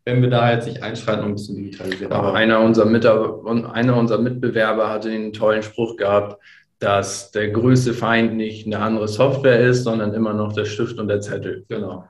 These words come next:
Speaker 2: So, und deswegen sind wir da immer im Austausch. Aber ich würde sagen,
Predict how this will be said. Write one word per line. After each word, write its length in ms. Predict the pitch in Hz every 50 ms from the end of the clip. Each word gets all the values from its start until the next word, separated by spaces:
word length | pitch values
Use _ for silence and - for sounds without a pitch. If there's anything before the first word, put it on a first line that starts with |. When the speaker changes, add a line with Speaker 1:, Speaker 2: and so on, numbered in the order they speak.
| _ _ _
Speaker 2:
So, 180 | _ - 95
und 140 | 92 92 95
deswegen 400 | 98 101 101 101 104 104 104 104
sind 180 | 104 104 107 107
wir 80 | 110
da 380 | 104 104 101 98 98 98 98 101 101
immer 280 | - 107 113 113 104
im 120 | 101 101 101
Austausch. 560 | 104 113 123 123 - - - 107 107 107 110
Aber 200 | 110 117 113 110
ich 120 | 101 104 113
würde 180 | 123 123 123
sagen, 480 | - 117 110 110 110 113 113 - - -